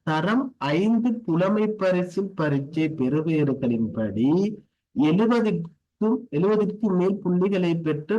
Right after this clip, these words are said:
பரீட்சார்த்திகளின் சதவீதம். அப்ப இன்னொரு முக்கியமான கேள்விதான் வந்துட்டு, கடந்த காலங்கள்ல இடம்பெற்ற தேசிய பரீட்சைகள்,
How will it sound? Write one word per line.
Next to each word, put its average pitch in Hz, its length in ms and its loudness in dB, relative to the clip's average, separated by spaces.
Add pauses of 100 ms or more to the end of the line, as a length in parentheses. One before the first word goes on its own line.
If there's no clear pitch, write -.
(120)
பரீட்சார்த்திகளின் 185 1040 0
சதவீதம். 190 480 2 (400)
அப்ப 143 500 -4
இன்னொரு 277 580 4
முக்கியமான 220 600 2
கேள்விதான் 175 720 2
வந்துட்டு, 127 540 -2
கடந்த 185 400 -2
காலங்கள்ல 180 840 0
இடம்பெற்ற 139 720 0
தேசிய 233 520 0
பரீட்சைகள், 160 680 -2